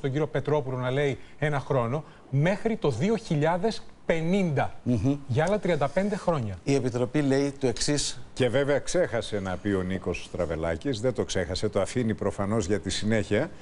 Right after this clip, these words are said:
Speaker 3: ότι στην ίδια σελίδα γίνεται αναφορά και σε εισοδηματικά κριτήρια.
Speaker 1: Βεβαίως, λίγο
Speaker 3: Ότι
Speaker 1: παραπάνω.
Speaker 3: όσο καλύτερη είναι η εισοδηματική σου θέση, η οικονομική σου θέση,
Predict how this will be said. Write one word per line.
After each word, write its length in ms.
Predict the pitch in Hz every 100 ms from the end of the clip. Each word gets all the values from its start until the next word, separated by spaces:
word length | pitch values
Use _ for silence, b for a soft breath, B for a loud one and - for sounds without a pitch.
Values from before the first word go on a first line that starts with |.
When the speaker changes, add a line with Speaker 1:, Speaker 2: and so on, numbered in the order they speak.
| B B
Speaker 3:
ότι 240 | 110 104
στην 240 | 104 110 123
ίδια 300 | 190 147 117
σελίδα 500 | - 92 98 104 190
γίνεται 380 | 147 185 190 147
αναφορά 380 | 123 113 151 185
και 140 | 185
σε 160 | - 156
εισοδηματικά 680 | 131 135 123 127 113 190 185
κριτήρια. 440 | 180 175 214 101
Speaker 1:
Βεβαίως, 480 | 139 127 185 107 -
λίγο 140 | 185 226
Speaker 3:
Ότι 80 | -
Speaker 1:
παραπάνω. 220 | - 180
Speaker 3:
όσο 60 | 139
καλύτερη 600 | 156 156 165 147 135 135
είναι 160 | 127 113
η 240 | 101 104
εισοδηματική 760 | 101 120 107 107 104 - - 131
σου 300 | - - 85
θέση, 560 | - 120 113 - 107 - -
η 220 | 117 113
οικονομική 600 | 104 117 113 110 101 156
σου 180 | 120 98
θέση, 460 | - 107 104 196